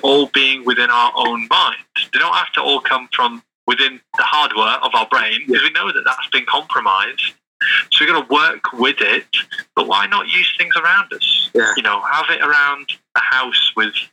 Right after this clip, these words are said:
Speaker 1: reminder notes or calendars, or organise your home so you have set places for things,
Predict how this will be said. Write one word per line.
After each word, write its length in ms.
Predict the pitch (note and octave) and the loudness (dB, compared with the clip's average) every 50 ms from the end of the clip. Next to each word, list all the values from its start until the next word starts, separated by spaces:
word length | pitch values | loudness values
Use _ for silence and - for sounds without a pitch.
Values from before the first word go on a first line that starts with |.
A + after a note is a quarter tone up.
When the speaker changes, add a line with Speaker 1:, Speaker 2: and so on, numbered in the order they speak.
| _ _ _ _ _ _ | _ _ _ _ _ _
Speaker 1:
reminder 520 | B2 A#2+ A#2 A#2+ A#2 A#2+ A#2+ A#2 A#2 A#2 A2 | -2 0 2 2 2 2 2 0 0 -4 0
notes 400 | A2+ A2 A2 G#2+ - - - - | 0 0 -2 0 0 0 2 2
or 220 | A2+ A2 G#2+ G#2+ | 4 2 2 0
calendars, 520 | - - A2+ G#2+ G#2 G#2 - A2+ A2 A2 - - - - - - | 0 -2 0 0 0 0 0 -2 -2 -2 -2 -4 -4 -6 -4 0
or 120 | - B2+ - - | 0 0 2 2
organise 680 | C#3+ D3 D3 D3+ D3 - D3 C#3 C3+ C3 C3 C3 B2+ | 2 4 4 4 2 0 0 0 0 0 0 0 0
your 140 | C3 B2 A2+ | 0 0 0
home 280 | - C#3+ C#3 A2+ G#2+ G#2+ | 0 -2 -2 -2 -2 -2
so 120 | - - | 0 0
you 140 | B2 A#2 A#2 | 2 2 2
have 140 | - B2+ B2+ - - | 0 0 -2 -2 -2
set 180 | C#3+ - - | -2 -2 -2
places 400 | - C3 C#3+ C#3+ - - - C3 | -2 -4 -2 -2 -4 -4 -2 0
for 80 | B2 A2 | 0 0
things, 280 | - - - - - | 0 0 -2 -2 -2